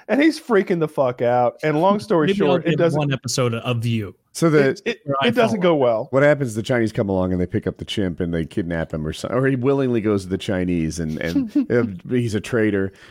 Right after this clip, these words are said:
Speaker 3: The dog was eaten weeks ago, so he can't help. And meanwhile, all the scientists are having these, mm, like, ideas that would work, and Steve Carell is just close-mindedly pushing forward to get monkeys and dogs to fix it.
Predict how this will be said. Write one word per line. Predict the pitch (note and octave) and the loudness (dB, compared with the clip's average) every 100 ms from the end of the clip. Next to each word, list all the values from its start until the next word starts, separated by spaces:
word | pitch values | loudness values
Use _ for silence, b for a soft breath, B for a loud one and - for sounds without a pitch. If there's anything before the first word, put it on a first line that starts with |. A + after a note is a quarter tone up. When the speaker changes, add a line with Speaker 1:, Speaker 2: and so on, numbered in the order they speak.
| - | -4
Speaker 3:
The | C#3 | -2
dog | B2+ C3 C#3+ | 2 2 4
was | C3 A#2 | 2 -2
eaten | B2+ A2+ G#2+ G2+ | -2 -2 0 0
weeks | G2+ - | 0 -2
ago, | F#2+ F#2 F2+ | -4 -2 -2
so | - G2 | -2 -4
he | A#2 | -4
can't | G2 A#2 F#2 | -2 -2 -2
help. | G2 F2+ F2+ - B B - | -2 -2 -2 -6 B B -2
And | C3 C#3 | 0 2
meanwhile, | D#3+ F3 D#3 | 0 2 4
all | D3 | 4
the | D#3+ D#3 | 2 0
scientists | C#3+ C#3 C#3+ B2 G2+ - | 2 2 2 0 -2 -2
are | G2+ | -4
having | A2+ A2+ A2 G#2 | 0 0 0 -2
these, | F#2+ G#2 | -2 -4
mm, | F3+ B3+ - C#4+ - | -6 -8 -12 -14 -12
like, | G3+ F3 - - | -12 -12 -12 -6
ideas | C#3 C3+ D3 | -2 0 0
that | C3+ A2+ | -2 -2
would | A2 D#2+ | -6 -2
work, | F#2+ A#2 C#3 - - b - | 0 0 -2 -8 -20 b -8
and | A#2+ | -8
Steve | - D#3 C3+ | -2 0 0
Carell | - B2+ B2+ A#2+ G#2+ | 0 2 4 4 2
is | F#2 | -2
just | G2+ - - | -8 -8 -14
close-mindedly | - A#2+ A2 G2+ F#2 G2+ G2+ F#2 G2 | -2 0 0 -2 -2 0 -2 -2 -6
pushing | - A2 G#2+ | -4 -4 -4
forward | F2+ A2+ F#2+ F2+ | -4 -2 -2 -2
to | G2+ | -4
get | G2 | -4
monkeys | E2 G2 G2+ A2 F#2 | -4 -6 -4 -4 -4
and | F#2 | -4
dogs | F#2+ F#2+ F#2+ | -2 -2 -4
to | F#2+ | -8
fix | F2 F#2+ - G2+ | -6 -6 -4 -4
it. | F2+ | -6